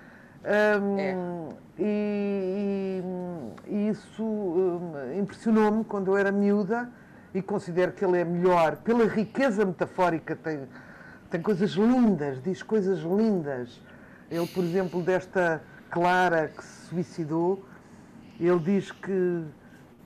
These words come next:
Speaker 1: ela gritava como se tivesse um ninho de vespas na garganta, que eu acho isto uma,
Speaker 2: Uhum.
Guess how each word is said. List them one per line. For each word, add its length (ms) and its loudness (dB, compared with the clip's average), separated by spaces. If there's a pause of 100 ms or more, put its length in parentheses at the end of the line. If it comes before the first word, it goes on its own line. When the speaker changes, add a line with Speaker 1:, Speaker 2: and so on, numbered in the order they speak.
(560)
Speaker 1:
ela 260 4
gritava 760 4
como 260 -2
se 120 -10
tivesse 500 0
um 180 6
ninho 300 4
de 120 -4
vespas 600 0
na 120 -2
garganta, 600 -4
que 80 -12
eu 80 -2
acho 240 -4
isto 220 -12
uma, 180 -8
Speaker 2:
Uhum. 100 -14